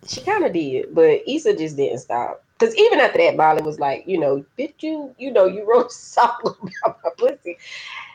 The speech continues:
And Issa still just don't stop, I guess, because, you know,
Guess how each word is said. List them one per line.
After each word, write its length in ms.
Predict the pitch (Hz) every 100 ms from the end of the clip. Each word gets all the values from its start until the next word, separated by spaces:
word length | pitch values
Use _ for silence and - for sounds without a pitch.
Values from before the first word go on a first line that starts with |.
| _ _ -
And 100 | -
Issa 420 | - 311 339 539 294
still 340 | - 262 269
just 200 | 247 269
don't 160 | 214 208
stop, 260 | - - -
I 100 | 196
guess, 220 | 226 233
because, 460 | 208 220 214 208 -
you 160 | 370 339
know, 280 | 208 277